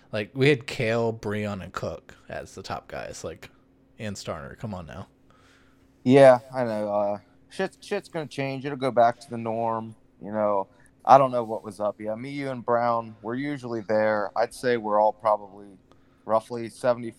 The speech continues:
Speaker 2: above seventy-five percent, you know, for playoffs at least. But, um, yeah, we'll see.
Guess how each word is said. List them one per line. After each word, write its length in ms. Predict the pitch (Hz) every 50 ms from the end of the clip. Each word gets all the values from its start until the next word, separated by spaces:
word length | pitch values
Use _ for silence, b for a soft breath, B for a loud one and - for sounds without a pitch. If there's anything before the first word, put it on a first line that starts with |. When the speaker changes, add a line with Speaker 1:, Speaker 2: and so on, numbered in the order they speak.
| _ -
Speaker 2:
above 400 | 113 113 104 127 131 127 110 -
seventy-five 640 | - 127 120 120 120 117 - - 113 113 117 -
percent, 420 | - 104 - - 120 120 127 123 - _
you 120 | 107 113 123
know, 260 | 123 120 117 117 123 - b b b b b b b b b
for 220 | _ 110 104 98 95
playoffs 640 | - - - 120 110 120 123 120 120 120 - - 127
at 100 | 117 -
least. 340 | 120 131 131 131 - - _ _ _ _
But, 180 | - 110 110 104
um, 420 | 104 101 98 95 95 90 90 90 - _ _ _ _ _ _ _ _ _ _ _ _ _ _ _ _
yeah, 240 | - 117 117 117 110 104 -
we'll 140 | 160 170
see. 240 | - - 127 117 110